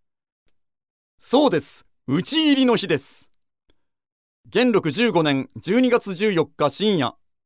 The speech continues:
大石内蔵助はじめ、赤穂浪士四十七名は、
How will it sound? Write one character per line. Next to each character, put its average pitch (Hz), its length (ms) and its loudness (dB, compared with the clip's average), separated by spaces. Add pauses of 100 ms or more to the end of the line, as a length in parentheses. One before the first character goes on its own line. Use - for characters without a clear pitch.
(160)
大 196 220 6
石 - 120 -8
内 160 160 -2
蔵 156 120 0
助 - 160 -4
は 156 100 2
じ 139 100 -8
め、 151 220 -2 (160)
赤 147 240 0
穂 233 160 6
浪 214 160 6
士 147 260 -6
四 143 200 -8
十 233 200 0
七 - 200 -8
名 156 180 0
は、 123 220 -2